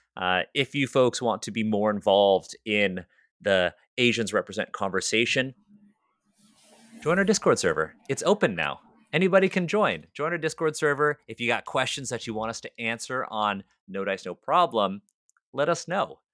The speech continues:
Uh, you can write them in show discussions, or if you're a patron, we have a dedicated patron mailbox channel that you can post questions in. We are going to be doing a special episode of No Dice, No Problem soon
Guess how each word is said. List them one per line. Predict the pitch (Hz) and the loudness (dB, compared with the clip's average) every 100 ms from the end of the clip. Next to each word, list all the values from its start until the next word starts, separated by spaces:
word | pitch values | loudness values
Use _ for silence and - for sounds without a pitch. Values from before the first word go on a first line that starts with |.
| _ - | _ -4
Uh, | 101 | -2
you | 104 | 0
can | 107 98 | -2 0
write | 104 101 | 0 -2
them | 95 | -6
in | 82 | -6
show | - 120 127 | -2 0 0
discussions, | 139 - 151 - 160 - | -2 -2 -4 -4 -8 -4
or | 139 170 | 0 2
if | 165 | 2
you're | 160 | -2
a | |
patron, | - 147 151 113 90 | -2 -8 -6 -8 -8
we | 98 | -6
have | 104 | -4
a | 104 | -2
dedicated | 98 104 - 110 110 107 _ _ _ _ | 0 0 -2 0 0 0 _ _ _ _
patron | - 98 - 101 87 | -8 -6 -4 -4 -4
mailbox | 85 80 87 107 120 - | -4 -2 2 2 0 -4
channel | 143 139 143 | -4 -4 -4
that | 110 | -6
you | 87 | -10
can | 87 | -10
post | 80 78 | -8 -6
questions | - 80 95 98 | -6 -6 -6 -6
in. | 104 110 - - - | -6 -8 -18 -20 -6
We | 107 | 0
are | 139 151 | 2 2
going | 156 156 151 | 2 0 -4
to | 139 | -6
be | 135 | -6
doing | 127 127 120 | -2 -2 -2
a | 113 | -4
special | - - 131 127 - 135 110 | -8 -6 -2 -2 0 0 0
episode | 117 117 123 120 | -4 -4 -2 -2
of | |
No | 107 110 | -2 -2
Dice, | 113 110 | -2 -2
No | 110 | -6
Problem | - 117 147 131 | 0 0 0 -4
soon | - 98 92 | -6 -4 -6